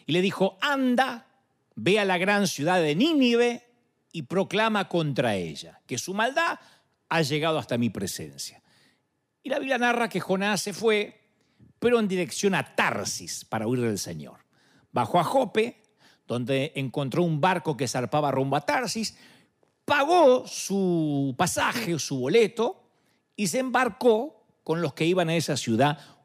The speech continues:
huyendo, dice la Escritura así, del Señor.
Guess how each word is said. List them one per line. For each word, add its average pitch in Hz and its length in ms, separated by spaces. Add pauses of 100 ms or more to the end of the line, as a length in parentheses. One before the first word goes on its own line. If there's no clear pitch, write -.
(160)
huyendo, 151 920 (420)
dice 123 340
la 117 100
Escritura 113 460
así, 127 180
del 101 180
Señor. 78 400